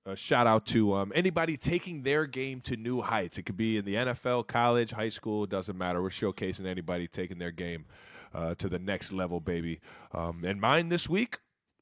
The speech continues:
my guy Cole Kmet of the, uh, Chicago Bears, baby, coming out of, of a, of a unfortunately close loss, but, um,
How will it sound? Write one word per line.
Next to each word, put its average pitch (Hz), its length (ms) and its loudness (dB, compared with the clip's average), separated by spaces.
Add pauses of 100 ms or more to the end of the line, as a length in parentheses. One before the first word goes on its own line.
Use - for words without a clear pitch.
(120)
my 113 180 2
guy 117 280 2
Cole 123 340 2
Kmet 196 500 4 (440)
of 104 220 2
the, 101 240 6
uh, 101 60 6
Chicago 127 560 4
Bears, 127 440 4
baby, 117 320 2
coming 117 320 0
out 117 160 4
of, 107 340 2
of 101 220 -4
a, 95 200 0 (200)
of 101 140 -4
a 101 120 -4 (260)
unfortunately 139 880 6
close 151 560 8
loss, 110 500 4 (340)
but, 101 180 6
um, 92 460 4